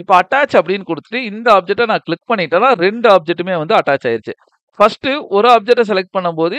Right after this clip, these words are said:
எனக்கு வெர்டெக்ஸ் பாயிண்ட் இருந்துச்சு, இப்ப நான் ரெண்டையும் செலக்ட் பண்ணும்போது எவ்வளவு வெர்டெக்ஸ் இருக்குது கேட்கலாம். இப்ப வந்து பர்ஃபெக்ட்டா இருக்குதுல்ல. இங்க சென்டர்ல ஒரே ஒரு எட்ஜ்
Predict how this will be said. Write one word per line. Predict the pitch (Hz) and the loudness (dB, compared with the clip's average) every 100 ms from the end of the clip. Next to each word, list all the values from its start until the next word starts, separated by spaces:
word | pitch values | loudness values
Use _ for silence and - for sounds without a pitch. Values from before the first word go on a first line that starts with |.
| 269 | -4
எனக்கு | 180 160 | -2 -2
வெர்டெக்ஸ் | 165 - 165 | -2 -4 -4
பாயிண்ட் | 139 127 | -4 -4
இருந்துச்சு, | 117 117 - _ _ _ - | -8 -10 -12 _ _ _ -18
இப்ப | 202 277 269 | -4 0 4
நான் | 247 226 208 202 | 4 6 4 4
ரெண்டையும் | 220 254 | 2 0
செலக்ட் | 220 202 | 0 -4
பண்ணும்போது | 202 190 196 185 | -4 -4 0 2
எவ்வளவு | 175 175 | 4 2
வெர்டெக்ஸ் | 160 165 165 | 0 -4 -6
இருக்குது | 147 151 165 - _ _ 226 | -6 -2 -4 -4 _ _ 0
கேட்கலாம். | 247 214 185 - 233 | 2 4 0 -2 -8
இப்ப | 247 269 | 2 4
வந்து | 254 269 | 4 0
பர்ஃபெக்ட்டா | 208 202 208 247 196 | 0 0 -2 0 0
இருக்குதுல்ல. | 185 202 165 151 143 - _ _ | 0 0 0 2 0 -4 _ _
இங்க | 147 151 - | -8 -6 -4
சென்டர்ல | 135 185 269 277 202 | -6 -6 2 4 4
ஒரே | 175 233 233 | 4 4 2
ஒரு | 196 170 | 2 0
எட்ஜ் | 165 160 | -4 -4